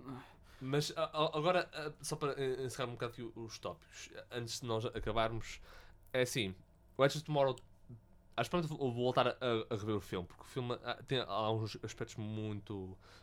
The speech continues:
ah, curiosos. Eu acho que aquilo, ah, é bom, e até espero que a sequela que tem um título, ah,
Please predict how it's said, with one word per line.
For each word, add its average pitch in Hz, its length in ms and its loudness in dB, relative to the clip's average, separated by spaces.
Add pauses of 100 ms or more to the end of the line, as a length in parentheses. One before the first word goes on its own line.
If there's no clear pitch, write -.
ah, 98 100 -4
curiosos. 90 640 -2
Eu 123 80 4
acho 127 160 4
que 135 80 -2
aquilo, 117 300 -4
ah, 90 200 -10 (1300)
é 165 140 6
bom, 131 300 2 (1400)
e 139 120 -4
até 151 140 0
espero 139 440 2
que 139 320 0 (1400)
a 143 80 6
sequela 151 480 6
que 147 260 0
tem 143 140 0
um 135 100 -2
título, 127 400 -6
ah, 107 140 -6